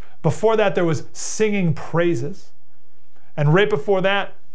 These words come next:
the persecution. So now let's go the other way. You get the persecution, which leads to singing praises, not whining and complaining and moping. Persecution, singing praises.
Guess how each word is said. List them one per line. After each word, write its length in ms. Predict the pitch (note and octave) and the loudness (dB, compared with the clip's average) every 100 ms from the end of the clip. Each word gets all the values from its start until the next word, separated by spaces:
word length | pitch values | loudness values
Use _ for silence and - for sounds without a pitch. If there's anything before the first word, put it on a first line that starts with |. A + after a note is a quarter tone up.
| - | -4
the 100 | C3+ | -2
persecution. 640 | - C3 C3 - A2 G2 - | 0 -2 -2 -4 -4 -4 -2
So 140 | E3 | 2
now 120 | E3 | 2
let's 120 | F3 | 2
go 80 | F3+ | 2
the 100 | E3 | 2
other 120 | F#3+ | 2
way. 100 | - - - | 0 -4 0
You 80 | D3+ | 0
get 120 | E3 | 2
the 60 | |
persecution, 760 | - - G3 G#3 - G3 - G3+ - - - - - | 0 2 2 0 -2 -2 -2 -4 -6 -6 -6 -4 0
which 200 | E3+ E3 | 0 4
leads 280 | G3 F#3+ - | 2 2 2
to 240 | E3+ D3 | 0 0
singing 640 | - - - A#3 B3 B3+ B3 | -4 -2 0 0 0 0 -2
praises, 720 | - - A3+ G#3+ C#3+ E3 F#3 - - | -4 0 4 4 2 -2 -2 -4 2
not 260 | G3 A#3 | 2 2
whining 440 | G3+ G3 G#3 G#3+ G#3 | 2 2 2 0 0
and 80 | G3 | 0
complaining 560 | F#3 - F#3 F3+ F3+ | -2 0 0 2 2
and 120 | E3+ | 4
moping. 520 | D#3+ D#3 D3 A2 G#2+ D#3+ - - - - - - | 4 4 2 -2 -6 -6 -6 -6 -6 -6 -4 2
Persecution, 680 | F#3+ G3+ A3 A3+ G3 G3+ | 2 2 -2 -2 -2 0
singing 500 | G#3 - A3 A3+ B3 | 0 0 0 0 -4
praises. 640 | G#3 G3+ F3+ C3+ C3 F3 | -2 0 2 0 -2 -4